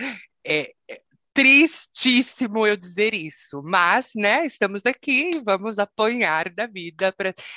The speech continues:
o que eu estou passando agora foi o que eu causei em outra pessoa. Então, eu estou, é, é, a lei da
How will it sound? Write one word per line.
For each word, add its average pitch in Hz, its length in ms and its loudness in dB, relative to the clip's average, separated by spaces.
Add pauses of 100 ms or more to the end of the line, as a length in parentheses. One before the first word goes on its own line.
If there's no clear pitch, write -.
(180)
o 220 100 -4
que - 180 0
eu 254 100 8
estou - 220 -2
passando 196 340 -2
agora 190 200 2
foi 220 180 2
o 220 60 0
que 240 140 -2
eu 233 80 0
causei 233 540 0
em 247 120 -6
outra 208 240 -6
pessoa. 185 840 -2 (960)
Então, 214 260 4
eu 208 140 8
estou, 240 300 0 (180)
é, 175 480 2
é, 151 160 2
a 160 80 0
lei 165 240 -4
da 165 560 -2